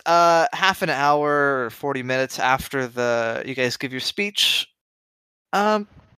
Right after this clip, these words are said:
it's, it, it, people look, it's closing up. You know, the, the crowds aren't going anywhere, but, uh, it's the end of your scheduled time, and they're, uh, you know, getting you guys back, you know, back into the backstage to kind of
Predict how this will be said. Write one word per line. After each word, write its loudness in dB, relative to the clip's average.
it's, 4
it, 4
it, 0
people 2
look, 8
it's 2
closing 6
up. 4
You 4
know, 6
the, 2
the -2
crowds 4
aren't 2
going 2
anywhere, 2
but, 2
uh, 4
it's -4
the -4
end 0
of -12
your -2
scheduled -4
time, 4
and 0
they're, 4
uh, 2
you 2
know, 2
getting 4
you 2
guys 6
back, 2
you -6
know, 0
back 4
into -2
the -4
backstage -2
to -8
kind -10
of -16